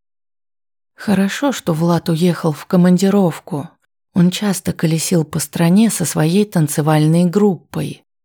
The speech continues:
Не представляю, как бы оправдывалась перед ним, узная он об этой замене и спонтанной подработке.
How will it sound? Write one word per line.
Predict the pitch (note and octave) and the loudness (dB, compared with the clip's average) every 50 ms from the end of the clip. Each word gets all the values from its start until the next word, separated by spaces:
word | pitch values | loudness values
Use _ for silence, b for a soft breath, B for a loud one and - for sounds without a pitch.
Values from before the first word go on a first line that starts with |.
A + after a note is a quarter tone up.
| _ _ | _ _
Не | - F3+ F3 | 2 2 2
представляю, | F3+ F3+ F#3 F3+ F#3 - - - F#3+ F#3 F#3 G3 G#3 G3+ F3+ D#3+ D3+ C#3+ | 2 0 -4 -4 -4 -6 -6 -6 -4 -4 -2 -2 0 0 0 0 -2 -2
как | - - D#3+ D#3 C#3 C#3+ | -4 -2 -2 -2 0 0
бы | C#3+ D3+ D3+ | 0 0 0
оправдывалась | D3 D3+ F3 F3 E3 D3 C#3+ D#3+ C#3+ D3+ D3+ D3+ D3 - | 0 0 0 0 0 0 0 0 0 2 0 0 0 -4
перед | - - E3+ D3+ E3 E3+ D#3+ | -4 -4 -2 0 0 0 2
ним, | F#3+ G#3+ A3+ G#3+ F3+ D#3+ | 4 4 4 4 4 2
узная | D3+ D3 D#3+ G3 A3 A3 G3+ F3+ D#3 | 2 0 0 0 0 2 2 2 2
он | C#3+ C#3+ | 2 2
об | C#3+ D3 C#3+ | 0 2 0
этой | F3+ F3+ F3+ - E3 D#3 | 0 0 0 -2 -4 -2
замене | D3+ E3+ E3+ E3 F3+ G#3 A3+ G#3 F3+ D#3+ D3 | 0 0 0 2 2 4 4 4 4 2 2
и | C#3 | 0
спонтанной | - - - D#3+ D3+ D3+ D3+ F#3 F#3 F3+ F3 E3 E3 D#3+ | -2 -4 -4 -2 -2 -2 0 0 0 2 2 2 0 -2
подработке. | - F3 D#3+ E3+ F3 F#3 G3 F#3+ G3 F#3+ E3+ D#3 - - - D#3 C#3 D3+ E3 | -2 -2 -2 0 0 0 0 0 0 0 -2 -2 -6 -8 -10 -10 -10 -10 -12